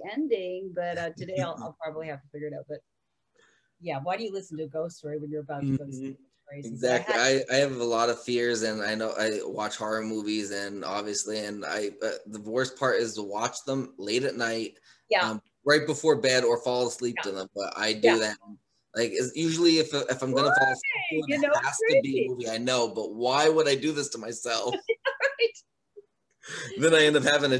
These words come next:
Speaker 1: It's like
Speaker 2: dream
Speaker 1: that,
Speaker 2: and
Speaker 1: it's like an addiction. It's like you immediately regret it. I used to smoke, and I'd be like, "Ah, I'm not gonna smoke. I'm not gonna smoke, except for this one cigarette." And I'd just take a puff and I go, "Damn it."
Speaker 2: Right? Exactly. Exactly.
Speaker 1: Like, "I got again," you know? <laughs>
Speaker 2: Exactly. S-,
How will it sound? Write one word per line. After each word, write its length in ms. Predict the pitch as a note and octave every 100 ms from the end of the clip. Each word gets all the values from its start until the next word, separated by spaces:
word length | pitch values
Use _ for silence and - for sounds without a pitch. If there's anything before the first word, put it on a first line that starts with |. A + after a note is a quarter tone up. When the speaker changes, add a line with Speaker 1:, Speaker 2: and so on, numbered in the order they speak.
| A#2+
Speaker 1:
It's 160 | - D3
like 180 | -
Speaker 2:
dream 20 | -
Speaker 1:
that, 180 | E4 -
Speaker 2:
and 140 | G#4+
Speaker 1:
it's 120 | G4
like 180 | G#4 F4+
an 100 | A4+ D#4+
addiction. 400 | D4 G#4 A4 C#4
It's 160 | A#3+
like 180 | B3+ B3
you 120 | C#4+ B3+
immediately 540 | C4 D4 D4+ D4+ C#4+
regret 320 | B3 A3+ A3
it. 120 | G3+
I 40 | F3
used 200 | G#3 A3+
to 80 | A3+
smoke, 420 | - A#3+ G#3+ -
and 100 | F3+
I'd 120 | E3+
be 100 | F3+
like, 160 | F3 E3+
"Ah, 340 | E3 E3+ E3+ D#3+
I'm 100 | E3
not 140 | E3
gonna 120 | E3
smoke. 260 | D3 D#3+ D3+
I'm 60 | D#3
not 80 |
gonna 120 | D#3+ C#3+
smoke, 160 | D3+
except 260 | C#3+ G4+ A#4
for 80 | G4
this 160 | E4
one 320 | C4 D4+ D#4 C#4+
cigarette." 320 | C#4 G#3+ E3+
And 80 | B2+
I'd 120 | D3
just 160 | D#3+
take 140 | E3 D3+
a 40 |
puff 180 | D#3 D#3
and 80 | D#3+
I 20 |
go, 180 | D#3 A3+ -
"Damn 280 | G3+ F3+ D#3
it." 280 | - - - _ _
Speaker 2:
Right? 360 | D#3 F3+ A3 C4 -
Exactly. 880 | F#3+ D3 C#3 D3+ E3+ E3+ D3+ C3+ B2+
Exactly. 460 | C#3 C3+ C#3+ E4 -
Speaker 1:
Like, 120 | -
"I 200 | G#4 D4+
got 300 | G4 G#4 G#4
again," 640 | C4+ A4 G#4+ F#4 C4+ C#4+ -
you 140 | A#3+
know? 220 | G#3+ G3 -
<laughs> 100 | - -
Speaker 2:
Exactly. 600 | C#3+ C#3 B2+ B2 - B2+
S-, 260 | B2 -